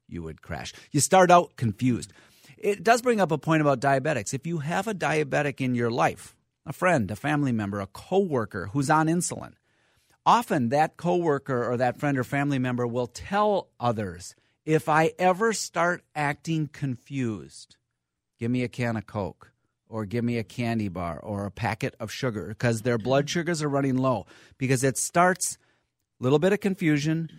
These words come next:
then a lot of confusion, then you pass out.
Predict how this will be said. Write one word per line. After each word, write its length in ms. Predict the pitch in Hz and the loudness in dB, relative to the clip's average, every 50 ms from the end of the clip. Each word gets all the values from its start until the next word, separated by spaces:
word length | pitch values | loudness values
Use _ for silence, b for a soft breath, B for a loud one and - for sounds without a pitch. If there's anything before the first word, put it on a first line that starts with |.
| - _ - | -20 _ -2
then 160 | 123 127 131 | 0 2 2
a 100 | 120 117 | 2 2
lot 300 | 117 123 139 151 165 156 | 4 4 6 8 8 6
of 80 | 147 - | 6 4
confusion, 640 | - 131 113 - 131 127 123 113 123 123 120 117 110 b b b | 2 -2 0 2 2 2 2 2 2 0 0 0 -4 b b b
then 220 | 117 127 127 113 110 | 0 2 2 4 4
you 100 | 107 104 | 2 0
pass 300 | 107 110 95 95 - - | -2 -2 -4 -4 -6 -8
out. 260 | 80 - - _ | -10 -12 -12 _